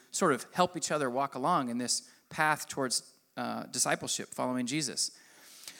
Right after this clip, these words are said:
And so they define joy as the feeling that you get when you see on another person's face that they are delighted to be with you.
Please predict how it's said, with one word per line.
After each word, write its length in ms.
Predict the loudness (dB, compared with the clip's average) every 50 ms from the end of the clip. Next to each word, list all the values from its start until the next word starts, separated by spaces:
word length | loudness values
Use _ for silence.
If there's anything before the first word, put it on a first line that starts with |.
| -20 -2 2
And 100 | 6 8
so 140 | 10 10
they 160 | 10 10 10 8
define 400 | 8 6 10 10 10 10 10 8
joy 480 | 8 10 12 12 12 12 12 10 8 6
as 240 | 6 6 6 6 4
the 100 | 0 0
feeling 640 | -2 -2 -4 0 2 4 6 6 8 6 6 6 4
that 160 | 2 2 0
you 140 | -2 -4 0
get 440 | 0 -2 -2 -2 -4 -8 -12 -12 -20 -20 _ _ _ _ _ _ _ _ _ _ _ -20 -20 -14 _
when 280 | 8 10 10 10 10
you 180 | 10 8 8 8
see 480 | 8 8 8 8 6 6 4 6 6 4
on 240 | 4 4 4 2
another 300 | 4 2 2 4 2 2
person's 500 | 2 2 0 -2 0 0 -2 -2 -2 -2
face 400 | 0 0 0 0 0 0 0 0
that 180 | 0 -2 -4 0
they 140 | 2 2 2
are 140 | 2 0 0
delighted 840 | -2 -4 -4 -2 0 0 2 2 2 2 2 2 2 2 -2 -6 -14 _ _ _ _ _ _
to 100 | -2 0
be 180 | 4 4 4 4
with 240 | 4 2 -2 -6 -10
you. 120 | -10 -10